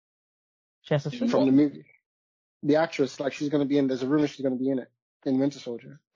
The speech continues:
Speaker 3: The,
Speaker 2: Her
Speaker 3: you know, in
Speaker 2: sister?
Speaker 3: Black Widow, the trailers. No, no, no. Black Widow, the trailers, her sister.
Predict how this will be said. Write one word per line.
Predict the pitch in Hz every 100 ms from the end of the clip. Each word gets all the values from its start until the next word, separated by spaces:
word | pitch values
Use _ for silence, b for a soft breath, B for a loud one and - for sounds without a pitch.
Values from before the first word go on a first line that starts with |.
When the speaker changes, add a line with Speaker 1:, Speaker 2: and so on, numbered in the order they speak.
| - - 151
Speaker 3:
The, | 147 139 139 143
Speaker 2:
Her |
Speaker 3:
you | 165 160
know, | 185
in | 185
Speaker 2:
sister? | 165
Speaker 3:
Black | 170 180
Widow, | 160
the | 139
trailers. | 139 190 170 127 -
No, | 151 202
no, |
no. | 170 123 - 139
Black | 170 -
Widow, | 156 123
the | 131
trailers, | - 165 127 139
her |
sister. | 131 180 - 131